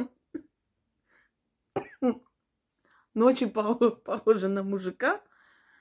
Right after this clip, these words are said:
потому что в то время женщины <laughs> редко брились. Вообще не брились, не было такой традиции. И у многих женщин там были <laughs> чё-, чёрные мужики.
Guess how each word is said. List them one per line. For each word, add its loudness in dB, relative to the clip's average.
потому -4
что -2
в -6
то -4
время 2
женщины -2
<laughs> -6
редко 0
брились. -2
Вообще 0
не 2
брились, -2
не 0
было 0
такой -8
традиции. -2
И -8
у -2
многих 6
женщин 4
там -4
были -2
<laughs> -
чё-, 6
чёрные -2
мужики. -4